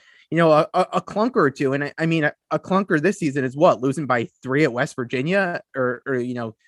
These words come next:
losing by four at, at home to Providence. It, it seems like this team i-, is definitely o-, on the right trajectory for, for what you were expecting from them this year. You know what? The, the Big East, uh,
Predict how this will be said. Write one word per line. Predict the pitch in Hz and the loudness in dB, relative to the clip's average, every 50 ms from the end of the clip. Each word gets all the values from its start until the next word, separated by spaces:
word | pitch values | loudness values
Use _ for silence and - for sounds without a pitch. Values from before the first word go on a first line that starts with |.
| _ _ _ _ | _ _ _ _
losing | - 131 147 147 170 | -4 -4 -2 -2 -2
by | 127 131 131 | 0 0 0
four | 123 - - 135 135 139 | 0 0 0 2 2 2
at, | 143 127 | 2 0
at | 123 - 139 147 113 113 147 139 | -2 -2 -4 -4 -2 -2 -2 -4
home | 110 160 151 151 156 | -4 -4 -6 -4 -4
to | 147 | -6
Providence. | - - 151 139 127 139 165 175 185 190 - | -2 -2 0 0 0 0 0 -2 -4 -2 -4
It, | 190 - - | -4 -4 -4
it | 165 160 - | -6 -8 -8
seems | - - 214 220 233 202 - | -6 -4 -2 -2 -2 0 0
like | 208 196 180 170 - _ _ _ _ _ _ _ | 2 2 2 0 -4 _ _ _ _ _ _ _
this | - 147 - - | -10 -10 -10 -8
team | - - 196 185 185 | -6 -2 -2 0 0
i-, | 170 147 - | 0 -2 -4
is | - 156 151 - | -6 -6 -4 0
definitely | - 175 202 - 240 220 190 156 | 2 2 2 2 0 -2 0 0
o-, | 135 - - _ | 0 -2 -4 _
on | - 123 135 147 156 | -2 0 2 2 2
the | 143 120 | 2 2
right | 117 120 123 131 123 | 4 4 2 2 0
trajectory | - 139 123 123 127 123 135 - - 127 120 120 | -4 -6 -4 0 0 0 0 0 0 0 0 -2
for, | - - 147 - - | -2 -4 -8 -6 -2
for | - 170 | -2 -2
what | 143 135 127 147 165 - | -2 2 2 2 2 2
you | - 147 | 2 2
were | 143 | 2
expecting | 127 - - - 156 156 170 - 156 139 139 131 | 0 0 -2 0 2 2 2 0 -2 -4 -4 -2
from | - 135 131 131 | 0 0 0 2
them | 127 127 123 117 113 - _ _ _ _ _ _ _ _ _ | 2 0 0 0 -2 -8 _ _ _ _ _ _ _ _ _
this | - 160 151 - - | 0 0 0 0 -2
year. | 147 135 131 123 117 104 - _ _ _ _ | 0 2 2 2 0 -4 -8 _ _ _ _
You | 185 202 | -4 -2
know | 214 214 | 0 2
what? | 202 190 190 165 - - - | 2 2 2 0 -2 -8 -12
The, | 160 151 160 156 - - | 0 4 4 4 4 4
the | 156 151 | 0 0
Big | 135 139 247 254 233 | 2 2 2 2 2
East, | 233 208 180 - - - _ - 160 | 0 -2 -2 -4 -8 -14 _ 2 4
uh, | 143 127 120 120 | 4 6 4 2